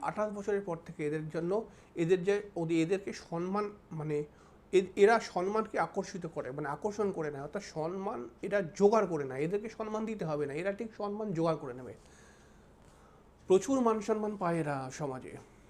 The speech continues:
ছোটোবেলাটা একরকম কাটলেও, আমি বারবার ধরে বলছি না, আঠাশ বছরের পর থেকে এদের ভাগ্য পুরো ঘুরে যায়। তবে কন্যা রাশির মানুষরা কিন্তু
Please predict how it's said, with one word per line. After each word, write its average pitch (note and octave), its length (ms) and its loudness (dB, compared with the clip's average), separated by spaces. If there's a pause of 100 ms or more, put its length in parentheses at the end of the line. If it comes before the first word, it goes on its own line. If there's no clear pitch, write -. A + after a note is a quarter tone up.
(260)
ছোটোবেলাটা E3 480 0
একরকম D#3+ 280 -6
কাটলেও, E3 320 -4
আমি D#3+ 100 -2
বারবার D3 240 -4
ধরে E3+ 100 -4
বলছি E3 240 -2
না, G#3+ 80 -6 (120)
আঠাশ F3 260 -6
বছরের F3 260 -6
পর D#3+ 100 -6
থেকে D#3+ 200 -6
এদের D#3 120 -2
ভাগ্য D#3 300 -4
পুরো B3 240 -4
ঘুরে D#3+ 200 -2
যায়। - 160 -12 (720)
তবে C3 160 -6
কন্যা B2+ 220 -8
রাশির C3 180 -8
মানুষরা C#3 360 -6
কিন্তু D#3 460 -4